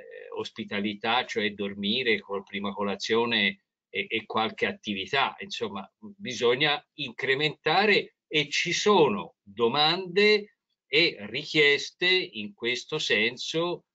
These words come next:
molto interessanti, non, non, non di tipo speculativo, ecco, ma proprio in termini di sviluppo, eh,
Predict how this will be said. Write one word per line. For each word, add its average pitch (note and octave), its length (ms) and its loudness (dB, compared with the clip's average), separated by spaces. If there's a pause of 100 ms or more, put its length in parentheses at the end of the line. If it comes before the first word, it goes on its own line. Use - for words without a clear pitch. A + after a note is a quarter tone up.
(200)
molto A#2+ 400 0
interessanti, A2 1120 -2
non, E3 520 -2 (180)
non, D3+ 460 -4 (600)
non G3 200 4
di E3+ 140 0
tipo D3+ 300 -2
speculativo, C3 1040 -2
ecco, A#2+ 440 -2
ma - 300 -4
proprio D#3 500 0
in A2+ 180 -10
termini C#3 460 0
di G#2+ 140 -4
sviluppo, A2+ 880 0
eh, F#2+ 560 -8